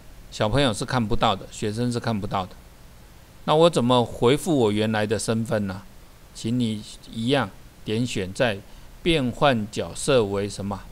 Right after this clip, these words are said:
返回我正常的角色。这样子看，愤怒鸟学程是这个灰色的出来的。那我怎么再把它恢复呢？启动编辑模式，这是必要的。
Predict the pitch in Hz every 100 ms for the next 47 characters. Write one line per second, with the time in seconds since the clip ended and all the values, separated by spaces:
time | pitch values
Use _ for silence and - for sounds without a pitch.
0 | - 104 92 107 117 104 90 - 107 -
1 | 95 92 98 113 - - 117 - - -
2 | - - - - - - - 170 147 117
3 | 143 131 135 143 143 127 104 - 110 -
4 | 107 104 117 120 110 107 - - - -
5 | - - - - - 127 123 131 107 95
6 | 113 101 90 107 - - - - - 151
7 | 156 139 120 127 151 117 107 107 135 123
8 | 117 117 104 110 - - - - - -
9 | 127 120 156 156 160 147 131 113 120 123
10 | 151 - - - - - - - - -
11 | - - 117 120 - 131 127 110 104